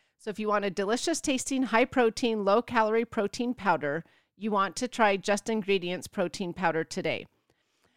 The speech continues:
For twenty percent off your order, use code J I Podcast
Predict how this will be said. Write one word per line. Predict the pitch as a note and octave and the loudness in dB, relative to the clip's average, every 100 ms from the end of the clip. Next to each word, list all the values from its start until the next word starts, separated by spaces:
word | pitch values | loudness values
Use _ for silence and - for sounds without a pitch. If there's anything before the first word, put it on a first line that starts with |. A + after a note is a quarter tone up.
| _ _ | _ _
For | - A#3+ | -4 -2
twenty | C#4 D4+ | 0 0
percent | D#4 F4 D#4+ C#4 - | 0 0 2 2 4
off | A3 - | 2 4
your | D4 D4 | 0 0
order, | A3+ G3+ F#3+ | 2 0 0
use | G3 F#3+ G#3 A#3 | -2 -4 -4 -4
code | - - A3 F3+ F3+ G#3 - _ E3 | -6 2 4 4 2 -2 -14 _ _
J | - F#3+ G#3+ B3+ | 0 2 2 0
I | G3 G3 F#3+ F3+ | 2 4 4 0
Podcast | - G3+ E3+ - F3 D#3 - - | -4 -4 -4 -6 -8 -8 -14 -18